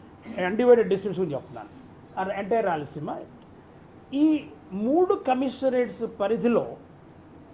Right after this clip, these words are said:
సెంట్రల్లీ రిజిస్టర్డ్ ట్యాక్స్ పేయర్స్ ఎవరైతే ఉన్నారో, ట్యాక్స్, రిజిస్టర్డ్ ట్యాక్స్ పేయర్స్, వాళ్ళని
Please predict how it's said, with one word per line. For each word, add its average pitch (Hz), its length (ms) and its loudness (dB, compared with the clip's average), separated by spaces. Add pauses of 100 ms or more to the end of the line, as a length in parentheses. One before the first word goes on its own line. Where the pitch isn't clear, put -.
సెంట్రల్లీ 302 600 2 (140)
రిజిస్టర్డ్ 233 640 -2 (240)
ట్యాక్స్ 208 340 -4
పేయర్స్ 208 240 -2
ఎవరైతే 175 420 -4
ఉన్నారో, 123 280 -6 (220)
ట్యాక్స్, 254 280 -4 (200)
రిజిస్టర్డ్ 220 520 -8 (100)
ట్యాక్స్ 180 320 -10
పేయర్స్, 117 300 -14 (1300)
వాళ్ళని 233 1500 -2